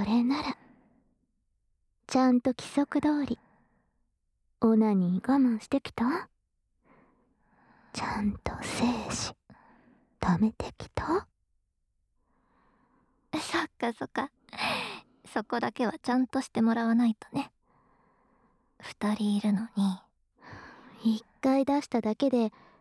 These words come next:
Speaker 1: もう出ません。なんて、さすがにそれは失礼でしょ？
Speaker 2: 最低でも、私たちに一回ずつ、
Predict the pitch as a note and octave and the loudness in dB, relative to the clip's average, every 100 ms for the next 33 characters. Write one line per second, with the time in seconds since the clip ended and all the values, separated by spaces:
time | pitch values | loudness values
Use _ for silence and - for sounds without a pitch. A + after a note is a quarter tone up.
0 | - _ _ - B3 B3+ G#3+ G#3+ A#3 C4 | -20 _ _ 2 4 4 4 4 4 2
1 | - D4+ D4 _ _ _ _ _ _ _ | -2 -2 -4 _ _ _ _ _ _ _
2 | A3+ G3 F#3 F#3 _ - F#3+ E3+ _ _ | 2 2 0 -6 _ -10 -8 -10 _ _
3 | _ _ _ _ _ - B3+ B3+ - D#4 | _ _ _ _ _ -4 0 0 0 -2
4 | D4+ D4+ - B3+ B3 A#3 A3+ - - E4+ | -2 -4 -4 -4 -4 -6 -8 -12 -6 0
5 | F#4 C#4+ - - A#3+ F4+ - _ _ _ | 0 0 -4 -8 -4 -4 -8 _ _ _
6 | _ _ _ _ _ _ _ - - G#3 | _ _ _ _ _ _ _ -14 -6 -4
7 | G3 G#3+ - A3+ A#3 C4+ B3 B3+ A#3 G#3 | -2 -4 -6 -4 -2 0 0 2 2 2
8 | G3+ - - _ _ - - - - - | -2 -8 -16 _ _ -16 -14 -14 -16 -20
9 | _ _ _ _ - - - - - - | _ _ _ _ -4 -2 -4 -6 -6 -8
10 | - - - - - - _ _ - G#3 | -8 -14 -16 -14 -14 -14 _ _ -2 0
11 | G3+ - - - - | 0 -4 -16 -16 -20